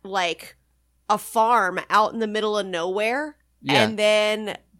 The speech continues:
Speaker 1: they were, they needed, like, just a certain amount of very minimal money to get by in their cabin and stuff like that.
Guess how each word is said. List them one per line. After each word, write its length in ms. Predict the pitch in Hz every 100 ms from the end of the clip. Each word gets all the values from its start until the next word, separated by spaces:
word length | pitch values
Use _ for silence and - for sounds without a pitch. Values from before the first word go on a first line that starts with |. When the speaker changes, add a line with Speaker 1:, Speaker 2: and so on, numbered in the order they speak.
| -
Speaker 1:
they 280 | 190 226 220
were, 400 | 220 220 202 180
they 200 | 190 226
needed, 360 | 214 220 220 196
like, 320 | 214 208 -
just 260 | 220 208 214
a 40 |
certain 420 | - 220 190 208
amount 500 | 220 202 185 196 220 -
of 180 | 202 180
very 420 | - 220 220 208
minimal 360 | 196 185 202 202
money 520 | 185 170 196 269 302 -
to 100 | 302
get 300 | 220 190 175
by 520 | 185 170 175 240 311 _ _ _ _ _ _ _ _ -
in 180 | 226
their 140 | 220 208
cabin 720 | 214 208 196 202 214 208 208
and 200 | 196 196
stuff 260 | - 220 220
like 200 | 202 -
that. 340 | 175 240 269